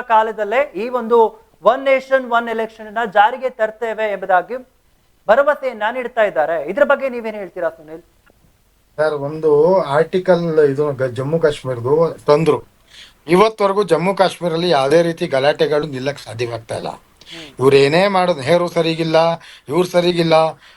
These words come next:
Speaker 2: ಅಂತ ಅವ್ರವ್ರು ಇವರೇ ಸರಿಗಿಲ್ದೆ ಇನ್ನೊಬ್ರ ಬಗ್ಗೆ ದೇಶಕ್ಕಾಗಿ ಪ್ರಾಣ ಕೊಟ್ಟವರು ದೇಶಕ್ಕಾಗಿ ತ್ಯಾಗ ಮಾಡಿದವ್ರನ್ನ ಇವ್ರು ಸರಿಗಿಲ್ಲ ಅಂತಾರೆ.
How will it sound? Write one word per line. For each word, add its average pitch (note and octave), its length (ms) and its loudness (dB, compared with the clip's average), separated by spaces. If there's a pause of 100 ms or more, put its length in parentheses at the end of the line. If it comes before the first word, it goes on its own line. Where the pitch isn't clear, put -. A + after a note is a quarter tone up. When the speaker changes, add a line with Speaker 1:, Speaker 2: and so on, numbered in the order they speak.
Speaker 2:
ಅಂತ C3+ 160 -4
ಅವ್ರವ್ರು G3 540 2
ಇವರೇ A#3 380 0
ಸರಿಗಿಲ್ದೆ F#3 640 2
ಇನ್ನೊಬ್ರ G3+ 320 0
ಬಗ್ಗೆ F3 440 2 (340)
ದೇಶಕ್ಕಾಗಿ G#3 560 2
ಪ್ರಾಣ F3 260 0
ಕೊಟ್ಟವರು F#3+ 720 0 (280)
ದೇಶಕ್ಕಾಗಿ G3+ 520 0
ತ್ಯಾಗ F3+ 300 0
ಮಾಡಿದವ್ರನ್ನ G3+ 460 0
ಇವ್ರು F#3+ 200 -4
ಸರಿಗಿಲ್ಲ F3+ 380 0
ಅಂತಾರೆ. D#3+ 640 -4